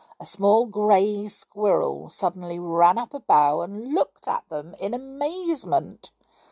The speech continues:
"Hello," said Peter, "how are you? And how's your family? Don't you dare rob our cubby hole." The squirrel chattered a little and then disappeared with a beautiful bound. Everyone laughed and Scamper heard them from the post below.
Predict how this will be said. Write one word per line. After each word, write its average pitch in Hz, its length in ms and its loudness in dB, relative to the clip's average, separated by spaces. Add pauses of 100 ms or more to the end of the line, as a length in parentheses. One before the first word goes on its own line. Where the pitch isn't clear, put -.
(200)
"Hello," 285 400 6
said - 320 -10
Peter, 311 320 -8
"how 381 160 0
are 349 80 -4
you? 165 400 -4 (560)
And 262 100 -6
how's 339 340 4
your 311 100 -4
family? 165 580 -2 (400)
Don't 151 280 -6
you 208 120 -10
dare 233 280 6
rob 254 280 4
our 214 180 8
cubby 254 300 -8
hole." 202 540 -4 (520)
The 156 60 -16
squirrel 160 420 0
chattered - 480 -6
a 151 60 -6
little 151 320 -6
and 160 120 -6
then 156 280 -8
disappeared 160 640 -4
with 160 120 -8
a 175 120 -16 (120)
beautiful 220 680 -4
bound. 143 680 -2 (500)
Everyone 202 500 2
laughed 165 400 4
and 160 120 -16
Scamper 160 460 -8
heard 151 300 -4
them 147 160 -14
from 139 200 -12
the 156 80 -8
post - 500 -6
below. 156 460 -4